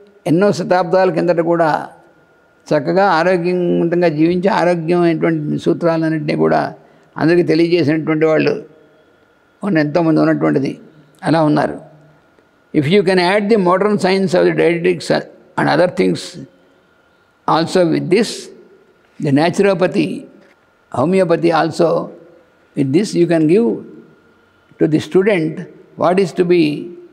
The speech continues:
what is to do and keep healthy. ఆ, ఆ రకమైనటువంటిదన్నీ కూడా ఇప్పుడు ఈ మోడర్న్, ఆ, దీంట్లో వీళ్ళకి కూడా అది కూడా తెలియజేస్తే, ఆరోగ్యంగా ఉండడానికి ఏం చేయాలనేటువంటిది వాడికి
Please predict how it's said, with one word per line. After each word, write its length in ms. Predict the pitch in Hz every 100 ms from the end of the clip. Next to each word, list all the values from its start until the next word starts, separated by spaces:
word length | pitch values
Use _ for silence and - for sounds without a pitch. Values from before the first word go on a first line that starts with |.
| -
what 200 | 165 185
is 120 | 170
to 160 | 170 147
do 220 | 175 196 -
and 120 | 151 123
keep 120 | 190
healthy. 400 | - 113 151 139 107 - _ - _ _ _ _ _ _ _ _ _ _ _ -
ఆ, 380 | 165 175 185 170
ఆ 180 | 160 175
రకమైనటువంటిదన్నీ 840 | 175 208 226 214 208 196 202 214
కూడా 560 | 196 208 185 165 185 180
ఇప్పుడు 200 | 160 165
ఈ 40 |
మోడర్న్, 580 | 165 160 180 202 196 190
ఆ, 480 | 185 180 170 170 165 - 151
దీంట్లో 380 | 156 151 180 180
వీళ్ళకి 440 | 175 170 160 165 - - - -
కూడా 480 | 160 180 170 147 143 - _ _ -
అది 160 | 151
కూడా 180 | 175 190
తెలియజేస్తే, 920 | 156 180 180 175 170 - - 143 - - _ _ _ _
ఆరోగ్యంగా 720 | - 156 202 208 208 208 208
ఉండడానికి 500 | 196 190 202 202 202
ఏం 140 | 190 196
చేయాలనేటువంటిది 600 | 196 196 190 190 196 196
వాడికి 580 | 196 185 170 160 143